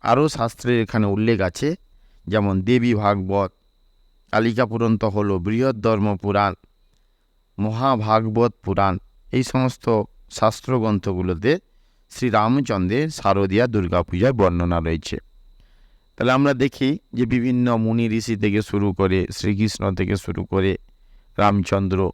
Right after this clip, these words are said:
স্বয়ং ব্রহ্মা সৃষ্টিকর্তা, সৃষ্টিকর্তা যিনি,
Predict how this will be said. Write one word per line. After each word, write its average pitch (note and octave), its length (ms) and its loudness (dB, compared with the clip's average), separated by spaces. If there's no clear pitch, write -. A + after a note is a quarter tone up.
স্বয়ং A2+ 400 0
ব্রহ্মা G#2 440 -2
সৃষ্টিকর্তা, G2 760 -4
সৃষ্টিকর্তা G#2 760 0
যিনি, F#2+ 260 0